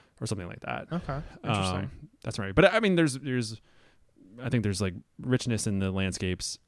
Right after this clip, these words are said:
Speaker 1: Um, in a lot of ways, this movie is kind of like a Gen Z version of Bonnie and Clyde.
Speaker 2: Mm.
Speaker 1: Uh, but instead of,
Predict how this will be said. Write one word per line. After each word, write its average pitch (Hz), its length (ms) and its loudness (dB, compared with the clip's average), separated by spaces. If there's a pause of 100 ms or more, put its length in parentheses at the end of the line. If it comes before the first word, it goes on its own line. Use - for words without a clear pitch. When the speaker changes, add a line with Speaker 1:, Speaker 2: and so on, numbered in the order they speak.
Speaker 1:
Um, 95 440 0
in 120 80 0
a 123 40 4
lot 156 160 10
of 156 40 12
ways, 139 220 8
this 117 120 0
movie 117 220 4
is 110 80 4
kind 110 200 -2
of 101 100 0
like 101 160 -4
a - 140 -6
Gen 98 320 0
Z 101 320 0
version 101 340 0
of 90 180 -8
Bonnie 95 300 0
and 92 80 -2
Clyde. 101 520 -2 (200)
Speaker 2:
Mm. 131 560 -2
Speaker 1:
Uh, 90 380 0
but 90 220 -2
instead 92 320 -4
of, 87 200 -6